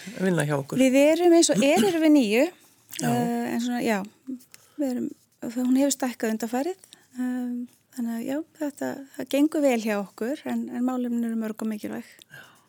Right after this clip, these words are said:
Speaker 1: Þannig að núna ætlið að byrja í dag
Speaker 2: Við ætlum
Speaker 1: og
Speaker 2: að byrja í dag, eh, fer á fullt svona tuttugasta og fimmta,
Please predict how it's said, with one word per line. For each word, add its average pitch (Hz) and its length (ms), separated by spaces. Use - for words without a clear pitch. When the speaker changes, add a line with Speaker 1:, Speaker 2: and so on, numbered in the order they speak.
Speaker 1:
Þannig 180 280
að 170 80
núna 214 280
ætlið 190 200
að 175 100
byrja 214 140
í - 40
dag 277 220
Speaker 2:
Við 277 100
ætlum 214 140
Speaker 1:
og 202 80
Speaker 2:
að - 20
byrja 233 180
í - 60
dag, 262 220
eh, 226 460
fer 294 220
á - 20
fullt - 320
svona 302 160
tuttugasta 285 320
og 208 60
fimmta, 330 400